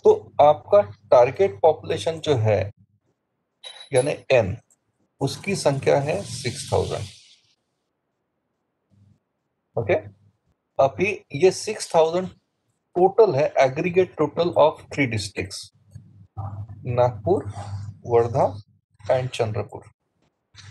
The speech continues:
अभी आपको ये check करना होगा कि ये छह हजार में से नागपुर में कितने हैं, छह हजार में से वर्धा में कितने और छह हजार में से आपके चंद्रपुर में कितने हैं। And if this composition is forty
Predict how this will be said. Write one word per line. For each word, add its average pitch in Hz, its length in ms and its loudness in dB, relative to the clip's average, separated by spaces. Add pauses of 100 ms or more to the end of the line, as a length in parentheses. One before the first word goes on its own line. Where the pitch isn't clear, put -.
(160)
अभी 180 260 2
आपको 165 400 2
ये 208 120 0 (120)
check 190 380 -2
करना 180 280 0
होगा 113 380 2
कि 175 220 -8
ये 180 160 0
छह 165 300 -2
हजार 131 300 2
में 117 140 -8
से - 220 -4 (140)
नागपुर 120 460 -2
में 147 120 -4
कितने 139 320 -6
हैं, 160 180 -4 (560)
छह 170 180 0
हजार 175 240 2
में 175 100 -2
से 180 120 -2
वर्धा 131 340 4
में 160 120 -4
कितने 131 340 -6
और 165 140 -4
छह 135 160 -2
हजार 127 260 0
में 123 140 -6
से 113 200 -4 (800)
आपके 107 240 0
चंद्रपुर 156 540 -2
में 113 100 0
कितने - 360 -6
हैं। 95 140 -6 (500)
And 190 180 0 (120)
if 233 220 -4 (240)
this 226 180 -4
composition 170 760 -2 (180)
is 113 300 -4 (1300)
forty 160 360 0